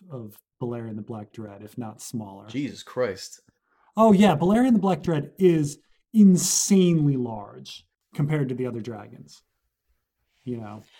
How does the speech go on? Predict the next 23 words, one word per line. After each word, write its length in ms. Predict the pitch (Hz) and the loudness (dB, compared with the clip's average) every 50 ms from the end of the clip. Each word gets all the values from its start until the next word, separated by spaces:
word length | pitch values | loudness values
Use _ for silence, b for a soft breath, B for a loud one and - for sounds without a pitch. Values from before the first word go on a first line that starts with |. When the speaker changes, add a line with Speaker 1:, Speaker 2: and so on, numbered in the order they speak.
| - - | -18 -8
Speaker 1:
I 60 | 175 147 | -2 2
mean, 120 | 160 - | 4 6
Speaker 2:
Well, 80 | 165 156 | 6 6
it 60 | 160 | 6
Speaker 1:
Vhagar 360 | 190 208 214 185 208 190 175 | 6 4 4 4 4 4 4
might 180 | 170 170 160 147 | 4 2 2 2
be 80 | 156 | 0
getting 280 | 143 147 143 135 131 135 | 0 0 0 0 0 -2
up 180 | 135 143 143 | -4 -4 -6
there, 200 | - 120 110 110 104 | -8 -12 -10 -10 -10
but, 180 | - 135 127 | -12 -10 -6
like, 260 | 135 139 131 127 127 - | -4 -4 -2 -4 -4 -4
yeah, 300 | 156 151 139 113 107 120 | -6 -6 -6 -6 -10 -12
he's, 220 | 127 143 143 139 - | -8 -8 -8 -6 -6
he's, 260 | 165 143 147 147 143 | -6 -4 -4 -4 -4
it's, 360 | - 165 147 143 - - 170 | -6 -6 -6 -6 -10 -14 -12
we're 80 | 160 151 | -12 -6
talking, 340 | 147 185 185 175 175 160 151 | -2 -2 -2 -2 -2 -4 -4
like, 160 | 147 143 147 | -6 -6 -6
completely 480 | - 143 147 - 202 220 214 196 190 | -8 -8 -4 0 2 2 4 4 2
different 280 | 175 165 147 143 143 139 | 0 -2 -4 -6 -10 -12
sizes. 840 | - - - 131 117 117 117 110 104 113 - _ - - - - 139 | -12 -10 -10 -8 -8 -8 -10 -12 -16 -18 -20 _ -20 -20 -20 -18 -18
Yeah. 240 | 131 135 123 - | -18 -18 -20 -20